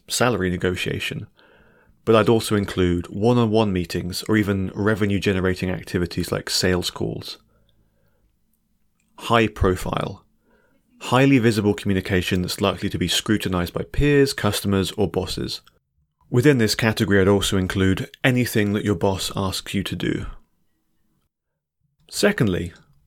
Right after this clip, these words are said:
I use the principle as a prompt to hand off projects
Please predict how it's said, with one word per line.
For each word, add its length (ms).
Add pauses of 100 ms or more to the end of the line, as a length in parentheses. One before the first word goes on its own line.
(140)
I 60
use 240
the 80
principle 640
as 100
a 60
prompt 580
to 80
hand 400
off 240
projects 560